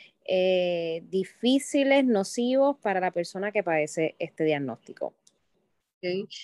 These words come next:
Speaker 2: Se-, eh, el rechazo, eh, es miedo, es, eh, la segregación. ¿Qué situaciones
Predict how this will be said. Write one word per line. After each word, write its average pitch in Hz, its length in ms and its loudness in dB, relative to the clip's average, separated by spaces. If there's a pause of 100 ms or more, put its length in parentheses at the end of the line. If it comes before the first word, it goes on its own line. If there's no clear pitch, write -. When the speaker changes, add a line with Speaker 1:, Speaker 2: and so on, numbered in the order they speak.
(100)
Speaker 2:
Se-, - 180 -8
eh, 233 260 0
el 214 840 0
rechazo, 233 1400 -2
eh, 175 340 -2
es 180 180 -4
miedo, 202 1120 -2 (400)
es, 185 840 0
eh, 185 380 2
la 175 120 0
segregación. 185 1300 -2 (160)
¿Qué 269 720 0 (220)
situaciones 226 1300 -2